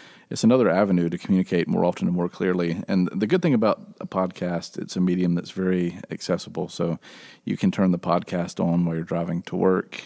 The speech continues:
uh, while you're working around the house. Um, it's, it's, it's, it's right there on your phone. And so it's, it's an easy way to keep, uh, keep up with, with the way we're, we're attempting to lead this church, uh, to align the ministries along, uh, this discipleship strategy we're gonna begin talking about.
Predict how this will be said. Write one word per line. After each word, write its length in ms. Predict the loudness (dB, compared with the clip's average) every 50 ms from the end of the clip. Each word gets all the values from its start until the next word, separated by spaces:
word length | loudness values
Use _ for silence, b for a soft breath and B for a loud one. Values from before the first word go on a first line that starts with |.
| -16 -16 -14
uh, 60 | -14
while 220 | -12 -10 -10 -8 -8
you're 80 | -8 -6
working 320 | -6 -6 -6 -6 -6 -6
around 180 | -6 -4 -4 -4
the 60 | -4
house. 520 | -2 0 0 0 0 -2 -4 -6 -10 -12 -14 _ B B B B B B B B
Um, 380 | -6 -6 -4 -4 -4 -4 -4
it's, 220 | -4 -6 -6 -6 -6
it's, 220 | -6 -6 -6 -8
it's, 280 | -8 -8 -8 -10 -10 -8
it's 240 | -8 -8 -8 -4 0
right 240 | 0 0 2 2
there 360 | 0 0 0 0 -2 -4 -4 -4
on 120 | -4 -4
your 100 | -4 -6
phone. 360 | -6 -4 -4 -2 -2 -2 -4
And 120 | -4 -6 -4
so 260 | -4 -2 -2 -2 -2
it's, 280 | -4 -4 -6 -8 -8
it's 180 | -8 -6 -4 -4
an 120 | -2 0
easy 280 | 0 0 0 2 2 2
way 180 | 4 4 2 2
to 120 | 0 -4
keep, 340 | -4 -2 -2 -2 -4 -6 -10 B B B B B B B B B -10
uh, 200 | -6 -4 -4 -4
keep 260 | -2 -2 -2 -2 0
up 160 | 0 0 0 0
with, 280 | -2 -2 -4 -6 -10
with 360 | -8 -4 -2 -2 -4 -4 -8 -14 -12
the 200 | -8 -6 -4 -2
way 220 | 0 2 2 2
we're, 200 | 2 0 -2 -2 -4 -4
we're 160 | -4 -4 -4 -6
attempting 360 | -8 -6 -2 -2 -2 -2 -2
to 140 | -4 -4 -6
lead 320 | -4 -2 0 0 0 0
this 180 | -2 -4 -6 -6
church, 560 | -8 -6 -4 -2 -2 -4 -6 -8 -12 -12 -10 -10 -8
uh, 160 | -6 -6 -6 -6
to 120 | -6 -6 -4
align 300 | -4 -2 -2 0 0 0
the 80 | 0
ministries 540 | 0 0 -2 -2 -4 -6 -6 -6 -6 -4 -4
along, 440 | -4 -2 0 0 0 0 -2 -2 -4 B B B B B B B
uh, 220 | -8 -6 -4 -4 -2
this 180 | -2 -4 -4
discipleship 560 | -4 -6 -6 -2 -2 -2 -2 -2 -4 -8 -8 -6
strategy 420 | -4 -2 -2 0 0 -2 -4 -4
we're 140 | -6 -6 -6
gonna 140 | -4 -4 -4
begin 260 | -4 -4 -6 -6 -6
talking 320 | -6 -6 -8 -6 -6 -8
about. 300 | -6 -6 -6 -8 -8 -10